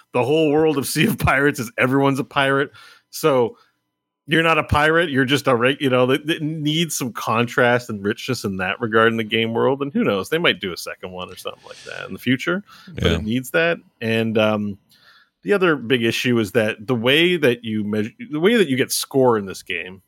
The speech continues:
Speaker 1: the size of your pirate penis, is really how much gold you have, right? Like,
Speaker 2: <laughs>
Speaker 1: that's, you know, so that's part of this game, except it has a store where you can shortcut it by buying things. And I'm like,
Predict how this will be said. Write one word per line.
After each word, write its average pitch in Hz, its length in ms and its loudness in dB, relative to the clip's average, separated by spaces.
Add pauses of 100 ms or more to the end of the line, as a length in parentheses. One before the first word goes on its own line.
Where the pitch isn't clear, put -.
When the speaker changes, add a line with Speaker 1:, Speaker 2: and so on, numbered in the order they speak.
Speaker 1:
the 120 100 -12
size 143 300 0
of 107 100 -6
your 98 100 -8
pirate 104 440 -4
penis, 90 460 -18 (540)
is 123 120 -2
really 175 260 2
how 147 160 2
much 120 260 0
gold 117 340 2
you 90 100 -12
have, 82 360 -12
right? 110 360 -2
Like, 101 240 -6 (260)
Speaker 2:
<laughs> - 280 -20
Speaker 1:
that's, - 500 0 (920)
you 202 140 -2
know, 165 200 2 (320)
so 175 420 0 (460)
that's 165 300 0
part 208 240 0
of 185 80 0
this 151 160 0
game, 143 460 2
except 151 600 -2
it 160 100 0
has 147 200 0
a 156 80 -4
store 123 500 0
where 120 120 0
you 127 120 4
can 117 400 -4
shortcut 147 540 -2
it 117 200 -4
by 120 180 2
buying 110 480 -2
things. 90 500 -12
And 120 120 -2
I'm 120 100 0
like, 113 260 -2